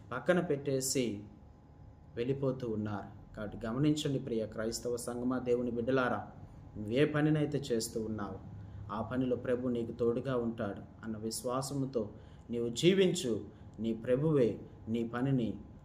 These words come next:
నిలబెడతాడు, నడిపిస్తాడు, నీకు తోడుగా ఉంటాడు, ఆ పనిలో మనకి విజయాన్ని ప్రసాదిస్తాడు. కాబట్టి అందరం కూడా తలలు వంచి కళ్ళు మూసుకొని ప్రార్థన చేసుకుందాం. పరిశుద్ధుడవు, సర్వశక్తిమంతుడవైన దేవా,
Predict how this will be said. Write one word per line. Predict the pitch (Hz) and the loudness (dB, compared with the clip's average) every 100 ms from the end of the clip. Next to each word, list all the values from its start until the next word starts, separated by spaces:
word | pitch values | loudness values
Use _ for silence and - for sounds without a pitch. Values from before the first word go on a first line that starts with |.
| - | -4
నిలబెడతాడు, | 117 139 151 151 160 156 160 - - - - | 2 6 6 6 6 6 4 0 -12 -14 -4
నడిపిస్తాడు, | 117 139 156 151 - 143 147 151 - - - | 2 4 6 4 4 6 4 2 -6 -16 -10
నీకు | 107 110 | -8 -8
తోడుగా | - 147 170 165 147 | 6 8 10 8 6
ఉంటాడు, | 147 139 135 135 143 - - - | 6 4 4 4 0 -4 -14 -4
ఆ | 113 | -2
పనిలో | 113 143 156 143 113 113 - - | 2 4 6 8 6 2 -8 -4
మనకి | 120 120 | -2 0
విజయాన్ని | 123 123 131 156 147 120 110 107 - - - | 0 0 6 6 8 4 2 -2 -8 -16 -10
ప్రసాదిస్తాడు. | 117 113 - 139 135 123 113 - 113 107 104 - - | -6 -2 0 2 2 2 -2 -2 -2 -2 -6 -12 -8
కాబట్టి | 113 110 | -6 -2
అందరం | 127 147 139 | 0 0 2
కూడా | 139 110 98 - - - - - 123 | 2 0 -4 -10 -16 -18 -18 -8 2
తలలు | 147 151 | 6 6
వంచి | 147 135 131 | 6 2 -2
కళ్ళు | 120 117 | -2 -2
మూసుకొని | 117 - 120 110 | -4 -4 -2 -2
ప్రార్థన | - 104 - 104 98 104 | -2 -4 -4 -8 -6 -6
చేసుకుందాం. | 101 - 113 117 117 - - - - | -6 -4 0 0 -2 -12 -16 -18 2
పరిశుద్ధుడవు, | 151 160 - 156 143 135 | 4 6 4 4 6 6
సర్వశక్తిమంతుడవైన | 131 131 123 117 123 123 123 117 110 113 113 | 4 4 2 4 0 0 -2 -2 0 2 2
దేవా, | 110 113 117 | 2 2 2